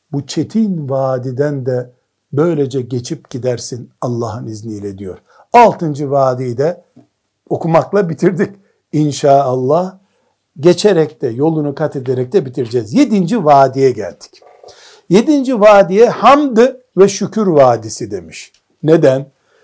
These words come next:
Bir, iki, üç, dört, beş, altıncı vadiyi hep koşa koşa gidilen bir vadi olarak gösterdi ya bize. Şunu yapacaksın, bunu yapacaksın. Altıncı vadiyi bitirdiğine göre ihlaslısın,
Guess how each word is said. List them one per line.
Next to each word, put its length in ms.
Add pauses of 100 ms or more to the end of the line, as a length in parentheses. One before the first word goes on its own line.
(200)
Bir, 340
iki, 340
üç, 380
dört, 360
beş, 460
altıncı 640
vadiyi 520
hep 200
koşa 320
koşa 480 (380)
gidilen 480
bir 60
vadi 460
olarak 440
gösterdi 500
ya 160
bize. 320 (300)
Şunu 200
yapacaksın, 480
bunu 120
yapacaksın. 680 (920)
Altıncı 560
vadiyi 460
bitirdiğine 600
göre 260
ihlaslısın, 920